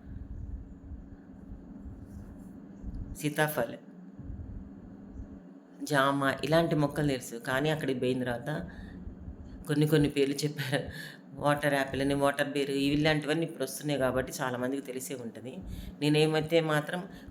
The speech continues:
కొన్ని కొన్ని పర్మనెంట్గా మన చిన్నప్పటి నుంచి ఏం తిన్నామో వాటి గురించి ఆలోచిస్తూ ఉంటాను. అవే పెట్టాను కూడా నేను ఇప్పుడు మా టెర్రస్లో. సీతాఫల్ ఒకటి, సపోటా, అంజూర,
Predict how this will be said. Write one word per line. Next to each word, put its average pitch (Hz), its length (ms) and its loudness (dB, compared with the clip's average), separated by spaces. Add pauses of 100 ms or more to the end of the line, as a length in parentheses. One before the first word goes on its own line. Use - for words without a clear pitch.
కొన్ని 170 260 6
కొన్ని 160 220 4 (100)
పర్మనెంట్గా 156 640 4
మన 139 240 4
చిన్నప్పటి 147 440 0
నుంచి 143 240 0
ఏం 135 140 4
తిన్నామో 131 300 2 (100)
వాటి 127 300 4
గురించి 139 340 0
ఆలోచిస్తూ 127 440 -2 (100)
ఉంటాను. 117 300 -10 (500)
అవే 156 160 6 (100)
పెట్టాను 165 380 4
కూడా 131 180 -2
నేను 123 200 -2
ఇప్పుడు 123 240 -6
మా 127 100 0 (200)
టెర్రస్లో. 120 440 -8 (500)
సీతాఫల్ 151 560 0
ఒకటి, 127 260 -2 (180)
సపోటా, 123 480 -2 (400)
అంజూర, 127 400 0